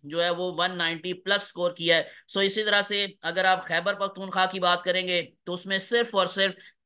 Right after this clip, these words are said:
थर्टी एट स्टूडेंट्स हैं जो कि फ़ोर्टी सेवन के करीब थाउजेंड, फ़ोर्टी सेवन थाउजेंड के करीब जो स्टूडेंट्स ने,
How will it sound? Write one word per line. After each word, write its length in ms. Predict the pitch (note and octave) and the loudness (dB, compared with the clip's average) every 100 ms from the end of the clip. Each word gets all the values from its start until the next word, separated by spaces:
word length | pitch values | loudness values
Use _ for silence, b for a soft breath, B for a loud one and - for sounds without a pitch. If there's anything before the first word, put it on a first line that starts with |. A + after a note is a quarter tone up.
| - | 2
थर्टी 340 | B3 B3+ C4+ | 4 4 2
एट 140 | A3 G3 | 2 2
स्टूडेंट्स 480 | - E3+ D#3+ D#3+ | -2 0 2 0
हैं 200 | E3+ E3 - _ - | -2 -2 -4 _ -16
जो 200 | C#3+ F#3 | -6 -4
कि 200 | F#3 F#3+ | 0 -2
फ़ोर्टी 380 | F#3 F3 F3 F#3+ | 0 0 0 0
सेवन 360 | F#3+ F3 F3+ F3+ | 2 2 2 -2
के 100 | F3 | -4
करीब 360 | F3 F3 F3+ - | -4 -4 -4 -2
थाउजेंड, 340 | E3 D#3+ E3+ | 0 0 0
फ़ोर्टी 220 | E3 E3 | -2 -2
सेवन 320 | F3+ E3+ F3 E3+ | 2 2 2 0
थाउजेंड 360 | E3 D#3 E3 | -2 -2 -4
के 80 | D#3+ | -4
करीब 280 | D#3+ E3 D#3+ | -2 -2 0
जो 100 | D#3+ | -4
स्टूडेंट्स 440 | - E3 E3+ E3 | -4 0 0 0
ने, 140 | E3 | 0